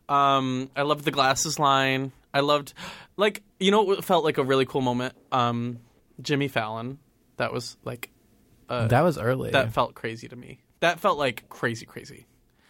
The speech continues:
Speaker 1: Um, the Vanity Fair party was really cool. Got to work at that. I know that's boring work stuff, but, like,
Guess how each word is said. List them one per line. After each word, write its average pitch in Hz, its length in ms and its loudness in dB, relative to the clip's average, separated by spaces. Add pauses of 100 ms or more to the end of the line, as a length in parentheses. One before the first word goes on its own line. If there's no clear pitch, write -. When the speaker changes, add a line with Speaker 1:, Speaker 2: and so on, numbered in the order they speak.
(180)
Speaker 1:
Um, 127 640 2 (460)
the 147 80 -4
Vanity 151 260 2
Fair 135 240 2
party 139 260 0
was 143 180 -4
really 147 180 0
cool. 151 480 -2 (840)
Got 123 160 -6
to 135 100 0
work 117 240 0
at 120 120 -8
that. 117 240 -2
I 131 60 0
know 123 120 2
that's 120 180 0
boring 113 320 2
work 107 220 -2
stuff, 113 420 -2
but, - 100 0
like, - 240 -6